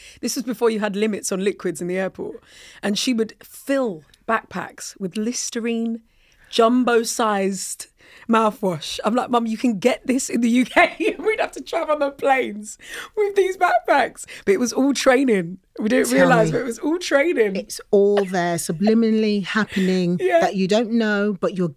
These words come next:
Speaker 2: getting your education, your different type of education from life
Speaker 1: Mm-hmm.
Speaker 2: through your parents, especially, you know, the ones who are having to graft to fit in,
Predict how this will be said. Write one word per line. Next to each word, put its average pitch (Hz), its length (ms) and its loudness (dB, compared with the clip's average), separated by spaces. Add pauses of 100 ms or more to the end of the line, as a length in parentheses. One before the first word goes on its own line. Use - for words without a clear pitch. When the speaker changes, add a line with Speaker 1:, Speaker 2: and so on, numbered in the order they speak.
Speaker 2:
getting 196 580 -2
your 175 280 0
education, 180 800 -4
your 170 120 0
different 214 400 -4
type 196 240 -2
of 180 80 -4
education 175 800 -6
from 165 380 -6
life 165 480 -4 (120)
Speaker 1:
Mm-hmm. 202 300 -6
Speaker 2:
through 190 120 4
your 165 160 0
parents, 160 680 -4 (160)
especially, 175 680 -4 (180)
you 175 60 0
know, 156 100 -2
the 151 80 -8
ones 165 220 -4
who 165 40 -4
are 151 40 -4 (140)
having 156 180 -2
to - 120 -8
graft 147 460 -6 (280)
to 147 160 -4
fit - 360 -4
in, 156 340 -2